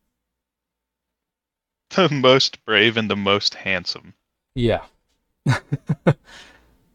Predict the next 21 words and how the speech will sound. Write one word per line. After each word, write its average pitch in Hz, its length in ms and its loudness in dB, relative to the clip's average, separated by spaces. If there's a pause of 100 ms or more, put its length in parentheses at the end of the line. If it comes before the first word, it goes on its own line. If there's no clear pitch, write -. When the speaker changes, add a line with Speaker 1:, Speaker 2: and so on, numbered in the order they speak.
(420)
Speaker 1:
Okay. 113 280 -14 (1160)
Speaker 2:
Uh, 117 240 2
Freya 127 320 4
has 117 160 2
very, 117 580 -2
various 139 400 -2
options 120 480 -4
to - 140 -14
choose 120 320 -6
from 104 460 -4
to 101 340 -8
travel 101 540 -2
as 98 200 -6
well. 98 400 -6 (1400)
Her 117 100 0
most 117 260 2
famous 127 380 -4
one 110 180 0
seems 107 360 -6
to 107 100 -6
be 101 400 -4